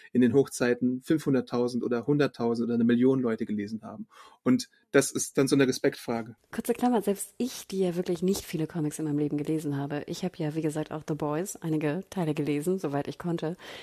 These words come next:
Speaker 2: Ich habe aber das Gefühl, du siehst auf jeder Seite, wie viel Liebe er dem Genre entgegenbringt.
Speaker 1: Genau, und deswegen sind es beides auch Beispiele, die nicht ganz so zutreffen, aber so ein bisschen deinen Punkt unterstreichen. Also die beiden Beispiele, die ich habe, Snyder ist halt auch ein Fanboy noch und nöcher.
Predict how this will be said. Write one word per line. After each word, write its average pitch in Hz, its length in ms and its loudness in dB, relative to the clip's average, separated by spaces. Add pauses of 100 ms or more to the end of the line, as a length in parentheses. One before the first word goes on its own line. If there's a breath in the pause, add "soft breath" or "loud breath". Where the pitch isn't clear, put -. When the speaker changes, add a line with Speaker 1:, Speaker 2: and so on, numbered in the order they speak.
(160 loud breath)
Speaker 2:
Ich - 100 -4
habe 254 120 0
aber 220 120 0
das 208 140 0
Gefühl, 220 360 -4
du 202 100 -2
siehst 208 340 -6
auf 175 140 -6
jeder 220 480 0
Seite, 202 640 -2 (720 soft breath)
wie 190 200 0
viel 208 260 2
Liebe 220 340 4
er 175 140 0
dem 165 180 2
Genre 156 460 0
entgegenbringt. - 640 -6
Speaker 1:
Genau, 143 260 10
und 127 140 6
deswegen 156 300 6
sind 147 120 4
es 147 120 4
beides 147 260 4
auch 139 240 0
Beispiele, 139 580 2
die 139 120 2
nicht 143 200 0
ganz 147 220 4
so 160 80 4
zutreffen, - 480 -2
aber 139 140 4
so 131 80 2
ein 131 100 2
bisschen 160 320 6
deinen 123 220 2
Punkt 113 240 -2
unterstreichen. 110 500 -6
Also 120 220 2 (420 loud breath)
die 190 80 4
beiden 147 320 6
Beispiele, 147 320 4
die 127 80 -2
ich - 140 -2
habe, 156 220 4 (140 loud breath)
Snyder 160 440 6
ist - 120 2
halt 160 140 4
auch - 140 -2
ein 139 100 0
Fanboy 147 720 6
noch 143 200 2
und 127 120 4
nöcher. 151 320 2